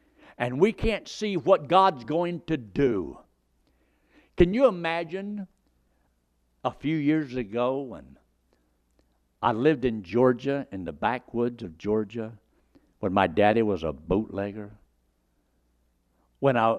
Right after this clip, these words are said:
went barefooted to school and wore overalls? I never, didn't go to church, didn't know one verse of the Bible, didn't know there were books in the Bible.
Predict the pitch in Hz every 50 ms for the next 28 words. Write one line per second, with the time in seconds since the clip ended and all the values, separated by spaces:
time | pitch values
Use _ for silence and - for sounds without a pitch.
0 | - - 113 135 135 - - - - - 123 123 127 123 120 - - 127 120 120
1 | 110 101 113 101 - - - 120 113 110 113 117 101 95 95 95 98 98 98 101
2 | 104 95 95 92 90 92 95 95 92 98 98 101 - - - - - - _ _
3 | _ _ _ _ _ _ _ _ _ _ _ _ _ _ _ _ _ _ _ _
4 | _ _ _ _ _ _ _ _ _ _ _ _ _ _ _ _ - 101 107 117
5 | 120 120 123 120 - - 98 127 104 107 120 120 117 107 - - - - - 120
6 | 110 113 120 113 - - - - - - - _ _ _ _ _ _ _ _ _
7 | _ _ _ _ _ _ _ _ _ _ _ _ _ _ - - _ - - 131
8 | 123 110 117 117 110 104 120 120 117 101 117 120 123 120 - - 107 95 82 -
9 | 95 107 110 110 107 110 113 113 110 101 104 _ _ _ _ _ _ _ _ _
10 | _ _ _ _ _ _ _ _ _ _ _ _ _ _ _ _ _ _ - -
11 | 110 110 110 113 113 113 110 110 98 101 117 117 - - - 127 117 104 95 87
12 | 95 90 90 85 65 65 73